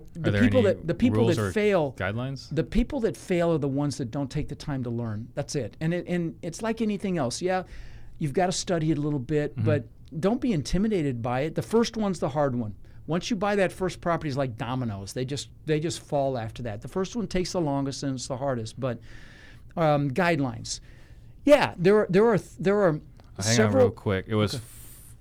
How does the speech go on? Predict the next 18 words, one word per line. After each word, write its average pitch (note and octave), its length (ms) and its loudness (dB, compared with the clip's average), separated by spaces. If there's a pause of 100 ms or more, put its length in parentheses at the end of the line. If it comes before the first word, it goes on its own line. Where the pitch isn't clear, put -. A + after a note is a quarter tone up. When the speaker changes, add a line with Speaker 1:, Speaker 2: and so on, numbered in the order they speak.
Speaker 1:
Rod A2 580 2
four A#2 320 2
one A2+ 280 2
four G#2+ 300 0
one G#2+ 220 2
one. A2 340 2
Speaker 2:
Yeah, E3 240 2
just D#3+ 260 -4
text G3+ 320 0
the B3+ 80 -4
word F3+ 460 0
Rod D3+ 720 -2
to C#3 100 -6
four D#3+ 320 0
one D3+ 200 -2
four D3 260 -2
one C#3+ 300 0
one, C3+ 340 -2